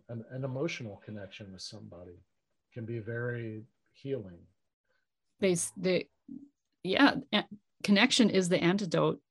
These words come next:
Speaker 2: to suicide, is what research is, is showing, essentially, like you just said. And,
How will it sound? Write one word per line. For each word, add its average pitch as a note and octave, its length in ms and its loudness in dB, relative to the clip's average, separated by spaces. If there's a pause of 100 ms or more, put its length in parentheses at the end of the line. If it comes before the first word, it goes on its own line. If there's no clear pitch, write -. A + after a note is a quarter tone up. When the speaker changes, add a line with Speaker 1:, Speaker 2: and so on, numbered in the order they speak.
Speaker 2:
to E3+ 120 2
suicide, G#3 640 0 (640)
is E3+ 440 2 (460)
what F3 220 2
research F3 400 4
is, D#3+ 280 0
is F3+ 200 4
showing, G3 380 6
essentially, D3+ 480 0
like D#3 200 2
you E3 60 0
just D3+ 240 -2
said. G3 280 4
And, D#3+ 200 4